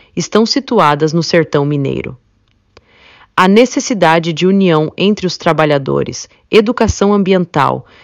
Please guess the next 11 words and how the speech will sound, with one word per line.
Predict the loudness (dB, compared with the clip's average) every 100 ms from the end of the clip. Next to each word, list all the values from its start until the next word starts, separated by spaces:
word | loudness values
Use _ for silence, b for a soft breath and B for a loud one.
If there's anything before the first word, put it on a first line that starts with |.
| b _
pressão | 0 2 0 2 2 2
por | 2 2
leis | 4 2 2
ambientais | 0 0 -2 0 0 0 4
efetivas | 2 2 -4 -2 -4 -2 0 0 0
aliadas | -2 2 2 2 2 0
à | -2
sensibilidade | -6 -2 0 0 -2 -2 0 0 2 2 0 0
das | -2 0
gestões | -4 -4 -2 0 0 -4
públicas | -2 -2 0 -2 0 -2 -2